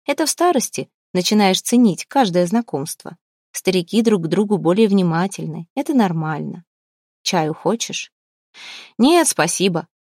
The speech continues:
Павел проходить в квартиру не стал. «Тетя Маша». «Ты стойкий мальчик, Паша», перебила хозяйка. «Испытание тяжелое, но ты справишься». Павлу не хотелось быть стойким. Ему хотелось, чтобы его пожалели.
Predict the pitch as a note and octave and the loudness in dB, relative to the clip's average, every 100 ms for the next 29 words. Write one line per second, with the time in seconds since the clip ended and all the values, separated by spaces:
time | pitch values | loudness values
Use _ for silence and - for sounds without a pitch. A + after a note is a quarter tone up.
0 | - E3+ E3 D#3+ D#3+ G#3 G3 F#3 - F3+ | 0 2 2 0 0 2 0 0 0 -2
1 | G3 C#4+ G3 G#3+ - E3+ D3+ - _ _ | 0 0 2 2 0 -4 -6 -12 _ _
2 | A#3+ A3 E3 D#3+ - - _ _ _ _ | 0 2 0 0 -4 -10 _ _ _ _
3 | _ D#3+ D#3+ G3+ B3 C4+ C#4 C4+ C#4+ D4 | _ -4 -2 2 2 2 2 4 4 4
4 | - A#3 - F3+ A#3+ - G3 - _ - | 0 -2 0 2 2 2 -2 -6 _ -4
5 | E3+ E3 F3 D#3 - G3+ F3+ D#3 - - | -2 2 2 0 -2 -2 -2 -2 -10 -20
6 | _ _ G#3 - C4 F#4+ F#4+ B3 - D3+ | _ _ -4 0 4 4 4 2 0 -6
7 | C#3+ D#3 F#3 G3 G#3 C4+ - A#3 F#3 D#3+ | -4 -2 0 0 0 -2 -4 2 2 2
8 | D#3+ - - F3+ _ _ _ _ _ _ | -2 -6 -8 -14 _ _ _ _ _ _
9 | _ D3+ D3+ E3+ F#3+ G#3 C4+ G4+ F#4 F#3 | _ -4 0 4 4 4 4 6 6 4
10 | F3 - - E3 D3 - B2 _ _ E3+ | 2 0 0 0 0 -8 -10 _ _ 0
11 | E3+ F3 E3 F#3+ C4 - E3+ F3 E3 D#3+ | 2 2 2 2 2 2 2 2 2 0
12 | C#3 F3+ F#3 A#3 E4 C4+ D#3+ | 0 2 4 4 4 2 -2